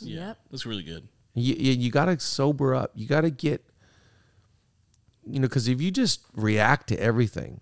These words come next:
Speaker 3: you, you kinda put people's defenses up constantly. People are just kinda like, uh, you know, the, there's the eggshell, um,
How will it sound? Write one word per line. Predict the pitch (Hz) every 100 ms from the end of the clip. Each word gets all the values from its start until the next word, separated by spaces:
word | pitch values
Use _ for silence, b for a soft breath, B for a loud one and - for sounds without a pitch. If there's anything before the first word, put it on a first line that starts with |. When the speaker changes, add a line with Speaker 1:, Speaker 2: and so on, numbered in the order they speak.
| _ _ _ _ _ _ _ _ _
Speaker 3:
you, | 135 -
you | 127
kinda | 139 175 202
put | 170 -
people's | - 127 113 98
defenses | - - 110 107 110 90
up | 76 -
constantly. | - 78 - - -
People | - 110 107
are |
just | 98 98
kinda | - 98
like, | 80 73 -
uh, | - - -
you | 120
know, | 107
the, | 95 110 - B B
there's | 120 101
the | - -
eggshell, | 160 190 180 - 185 196 196 - b b b -
um, | 123 120 113 110